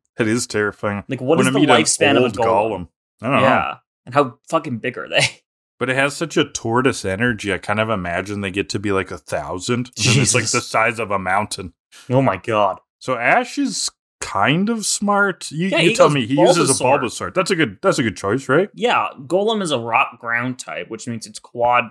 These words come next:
Speaker 2: weak to grass and water. So either
Speaker 1: Oh,
Speaker 2: Bulbasaur
Speaker 1: sick.
Speaker 2: or Squirtle would have made a, made a good, uh, good choice there.
Speaker 1: So a, a good choice, but the show <laughs> doesn't respect the
Speaker 2: Nope.
Speaker 1: in-game mechanics here.
Speaker 2: Yeah, Golem Shell is too hard for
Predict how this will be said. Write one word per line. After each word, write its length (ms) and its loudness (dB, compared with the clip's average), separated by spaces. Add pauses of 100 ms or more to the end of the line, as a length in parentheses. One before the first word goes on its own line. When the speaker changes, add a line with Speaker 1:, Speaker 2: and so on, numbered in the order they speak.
Speaker 2:
weak 320 -12
to 440 -8
grass 460 -2
and 240 -10
water. 600 -8 (160)
So 160 -12
either 240 -2
Speaker 1:
Oh, 120 6
Speaker 2:
Bulbasaur 100 -4
Speaker 1:
sick. 180 0
Speaker 2:
or 180 -2
Squirtle 440 -8
would 100 -10
have 100 -14
made 160 -12
a, 100 -12 (540)
made 160 -2
a 160 -8 (260)
good, 220 -6
uh, 340 -2
good 140 -6
choice 500 -4
there. 340 -14 (400)
Speaker 1:
So 300 0
a, 120 2 (100)
a 80 0
good 400 4
choice, 500 0
but 260 0
the 120 2
show 280 2
<laughs> 20 0
doesn't 460 0
respect 800 0
the 380 -2
Speaker 2:
Nope. 160 2
Speaker 1:
in-game 160 0
mechanics 680 -4
here. 340 -6
Speaker 2:
Yeah, 140 -2
Golem 420 2
Shell 200 2
is 100 -2
too 240 0
hard 380 0
for 380 -8